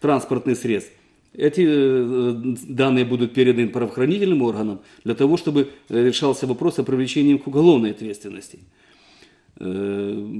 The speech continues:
поэтому еще раз повторюсь, что, э, все факты, которые будут, э, горожанами нам предоставлены, и тем, что будут выявлены нами, они, им будет дана принципиальная оценка.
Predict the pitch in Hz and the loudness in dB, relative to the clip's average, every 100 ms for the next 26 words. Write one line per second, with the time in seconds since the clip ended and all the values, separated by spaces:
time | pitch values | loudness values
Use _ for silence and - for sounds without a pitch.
0 | 104 113 - 156 160 156 143 143 135 160 | -10 -10 -4 -2 0 4 4 4 0 -2
1 | 165 - 131 151 143 - 139 127 117 113 | -2 -4 -2 2 2 2 2 2 2 -2
2 | 110 110 _ _ - - 160 147 127 120 | -8 -10 _ _ -12 -2 4 4 4 -2
3 | 123 - 147 151 - 113 131 139 131 127 | -12 -4 -2 0 -2 -4 -2 0 2 2
4 | 120 127 123 - _ _ - 113 117 117 | 0 -2 -4 -6 _ _ -6 0 2 2
5 | 104 - 113 123 147 135 143 127 120 117 | -2 -10 -6 2 2 4 4 4 2 0
6 | 120 113 113 117 107 107 117 113 151 151 | -2 -6 -6 -6 -4 -4 -4 0 0 0
7 | 135 127 120 117 123 117 113 117 143 170 | -4 -2 -4 0 2 2 2 0 0 0
8 | 175 - _ _ _ 107 127 123 135 120 | -2 -6 _ _ _ -4 -4 0 -2 0
9 | 123 113 120 135 131 110 - 107 127 127 | -2 0 0 -2 -2 -6 -6 -4 -2 0
10 | 120 - 107 92 92 | -2 -2 -6 -6 -14